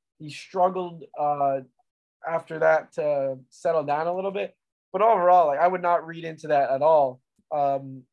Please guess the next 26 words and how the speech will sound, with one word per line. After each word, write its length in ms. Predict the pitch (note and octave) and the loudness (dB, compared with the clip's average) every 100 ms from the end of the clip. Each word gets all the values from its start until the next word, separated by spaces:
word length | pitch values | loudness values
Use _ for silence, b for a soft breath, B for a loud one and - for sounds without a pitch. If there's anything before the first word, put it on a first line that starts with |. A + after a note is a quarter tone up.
| _ | _
you 120 | D3 | -12
know, 60 | D3 | -10
if 80 | |
he 100 | D#3+ | -8
wasn't 360 | E3+ G3 F#3+ F#3 | 2 2 4 0
on 100 | F3+ | -2
a 40 | |
pitch 300 | - G#3 G3+ - | -2 -6 -8 -6
count, 160 | D3+ | -6
he 60 | D3+ | -4
probably 320 | E3+ F3 E3+ | 2 2 2
would 140 | E3 | -4
have 80 | D#3+ | -4
got 180 | D#3 D3+ | -2 0
out 180 | D3 D3+ | 2 0
of 80 | D#3 | -6
it 60 | |
and 100 | D3 | -12
still 200 | C3+ E3 | -8 -4
had 100 | D#3+ | -2
a 60 | D3+ | -4
quality 320 | - D#3 C#3 | -2 -2 -4
start. 380 | B2+ F3 C#3+ - | -6 -4 -4 -6
It's 160 | C#3+ - | -16 -16
just, 260 | C#3+ C3 _ | -18 -18 _
it 100 | _ | _